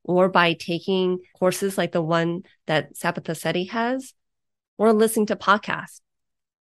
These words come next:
There are actually several podcasts on short-term rentals as well as real estate in general.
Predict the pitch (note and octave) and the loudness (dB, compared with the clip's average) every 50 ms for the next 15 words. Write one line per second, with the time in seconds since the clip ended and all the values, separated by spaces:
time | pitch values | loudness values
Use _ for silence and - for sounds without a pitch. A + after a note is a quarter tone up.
0 | _ _ _ _ _ _ _ _ _ _ _ _ - G#3 G#3 G#3 F#3 C#3+ G3+ G3+ | _ _ _ _ _ _ _ _ _ _ _ _ 2 4 6 8 8 6 6 4
1 | - A3 F#3+ - G#3 F#3 G#3 G3+ F#3 - E3+ E3+ E3+ - F#3 E3 E3+ - - F3+ | 2 -4 -2 -2 -2 0 0 -2 -2 0 0 0 0 0 -2 -2 -2 -2 -4 -4
2 | F3+ F3 F3 - E3+ - - F3 E3 D#3+ D#3+ D#3+ - F3+ F3 F3+ F3+ F3+ E3 - | -4 -4 -4 -6 -8 -6 -4 -4 -2 -2 -2 -2 -2 -2 -4 -2 -4 -6 -8 -6
3 | - D#3+ E3 E3 D#3 - - C#3+ D3+ D3 - - D#3 - - F#3+ F3 F#3 G3 G#3+ | -4 -4 -2 -2 -4 -4 -4 -6 -6 -4 -4 -6 -4 -4 -4 -4 -2 -2 -2 -2
4 | G3+ D3+ C#3+ D3 | -2 -4 -4 -6